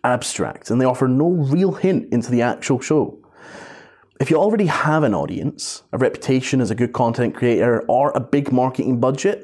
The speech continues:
then this won't necessarily hold you back. If enough people check out your show and enjoy it, then you'll do fine. But if you're starting completely from scratch, then you need to ask yourself, what's your target audience searching for?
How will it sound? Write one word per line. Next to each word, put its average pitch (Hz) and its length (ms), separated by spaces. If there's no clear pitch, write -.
then 170 440
this - 280
won't 196 260
necessarily 143 540
hold 127 220
you 107 80
back. - 340
If 139 120
enough 139 460
people 139 300
check 127 280
out 113 140
your 151 80
show 107 400
and 127 160
enjoy 135 380
it, - 400
then 170 100
you'll 185 100
do 202 140
fine. - 400
But - 280
if 139 160
you're 127 100
starting 156 480
completely 190 640
from 208 160
scratch, - 640
then 131 140
you 127 60
need 131 140
to 120 80
ask 107 180
yourself, 87 500
what's 135 440
your 151 100
target 127 480
audience 98 400
searching - 520
for? - 340